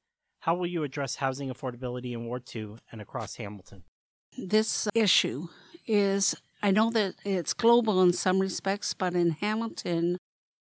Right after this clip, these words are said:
Speaker 2: I believe that the affordability issue goes beyond that. It is mismanagement at the city level. Definitely feel that that has to be addressed immediately.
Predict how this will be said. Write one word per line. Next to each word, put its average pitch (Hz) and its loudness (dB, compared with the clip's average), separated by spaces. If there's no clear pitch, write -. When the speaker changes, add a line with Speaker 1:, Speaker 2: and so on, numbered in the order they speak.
Speaker 2:
I 202 2
believe 190 0
that 165 0
the 185 2
affordability 180 0
issue 170 0
goes 170 -2
beyond 165 2
that. 156 -6
It 180 -2
is 196 0
mismanagement 190 4
at 175 0
the 180 -4
city 175 0
level. 170 -8
Definitely 180 2
feel 175 4
that 160 -2
that 185 4
has - 0
to 196 -2
be 170 2
addressed 165 -2
immediately. 180 2